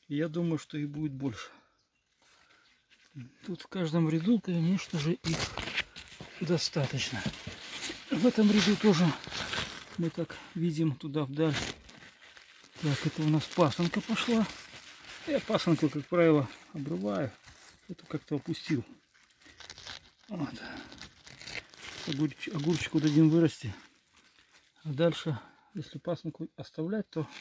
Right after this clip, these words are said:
будет заросли. И огурцов не будет. И в этом ряду у нас есть огурчики достаточно. Смотрим, что здесь. И здесь тоже есть. Вот они.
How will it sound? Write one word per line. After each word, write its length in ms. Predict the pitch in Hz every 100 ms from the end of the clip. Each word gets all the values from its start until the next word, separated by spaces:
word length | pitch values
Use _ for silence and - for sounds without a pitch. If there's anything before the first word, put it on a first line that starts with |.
| -
будет 260 | 147 165 135
заросли. 420 | 156 143 - - -
И 60 | 180
огурцов 420 | 160 143 139 -
не 80 | 139
будет. 260 | 131 117 - _ _ _ - - _ _ _ _
И 100 | -
в 80 | 165
этом 260 | 220 196 190
ряду 300 | 185 185 165 -
у 60 | 160
нас 180 | 165 151 151 -
есть 260 | 160 156
огурчики 560 | 170 151 147 - - 131 - - -
достаточно. 640 | 143 - - - - 135 - - - - - - - - - - - - - - - - - - - - - - - - - - - -
Смотрим, 320 | - 156 131 127
что 240 | - 151
здесь. 420 | 123 131 127 - - - - - - - - - - -
И 100 | 233
здесь 340 | 135 139 151
тоже 280 | - 156 127
есть. 280 | 135 127 -
Вот 140 | 151
они. 240 | 151 135